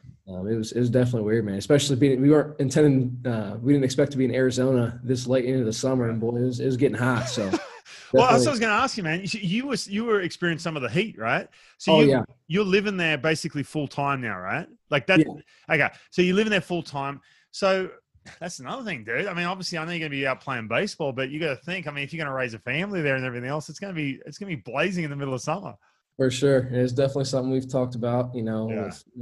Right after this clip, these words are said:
Speaker 1: going back to Ohio, though, it's, it's cold there in the wintertime. You can't do
Speaker 2: That's
Speaker 1: much
Speaker 2: true.
Speaker 1: with it.
Speaker 2: Yeah, yeah, yeah.
Speaker 1: You
Speaker 2: You
Speaker 1: can
Speaker 2: come from
Speaker 1: still
Speaker 2: Ohio. That's, yeah,
Speaker 1: get a
Speaker 2: fair
Speaker 1: pool
Speaker 2: enough.
Speaker 1: or
Speaker 2: That's
Speaker 1: something, you can go sit, sit in there, cool yourself off. But I don't know, something, something, uh,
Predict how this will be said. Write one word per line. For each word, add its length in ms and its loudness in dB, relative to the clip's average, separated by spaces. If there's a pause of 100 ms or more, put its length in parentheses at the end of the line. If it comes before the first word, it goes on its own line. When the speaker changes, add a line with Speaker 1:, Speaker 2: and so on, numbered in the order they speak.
Speaker 1:
going 180 6
back 180 6
to 80 4
Ohio, 320 6
though, 160 6
it's, 160 4
it's 140 2
cold 280 2
there 120 6
in 40 4
the 60 4
wintertime. 520 6
You 80 2
can't 160 0
do 80 2
Speaker 2:
That's 40 2
Speaker 1:
much 140 0
Speaker 2:
true. 100 2
Speaker 1:
with 100 0
it. 60 0
Speaker 2:
Yeah, 80 4
yeah, 320 2
yeah. 100 -6
Speaker 1:
You 60 -4
Speaker 2:
You 80 -4
Speaker 1:
can 80 -2
Speaker 2:
come 140 -4
from 100 -12
Speaker 1:
still 140 -2
Speaker 2:
Ohio. 460 -6
That's, 160 -8 (140)
yeah, 260 -6
Speaker 1:
get 120 2
a 20 2
Speaker 2:
fair 140 0
Speaker 1:
pool 80 6
Speaker 2:
enough. 100 4
Speaker 1:
or 60 0
Speaker 2:
That's 160 -2
Speaker 1:
something, 480 0
you 80 -2
can 240 -6
go 160 -2
sit, 260 -4 (260)
sit 200 0
in 100 4
there, 220 2
cool 180 2
yourself 380 0
off. 320 0
But 140 -6
I 40 -6
don't 180 -4
know, 140 -6
something, 460 -8
something, 360 -6
uh, 220 -12